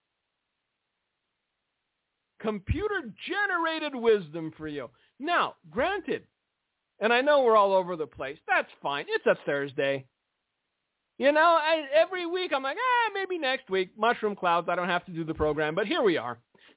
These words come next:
So, you know, take it for what you will. It's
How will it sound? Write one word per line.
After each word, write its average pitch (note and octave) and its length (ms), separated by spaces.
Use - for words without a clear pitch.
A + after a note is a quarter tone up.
So, E4+ 220
you D4 80
know, B2+ 160
take F4+ 180
it B3+ 100
for C4 120
what B3+ 200
you A#3 80
will. F#3 240
It's E3 140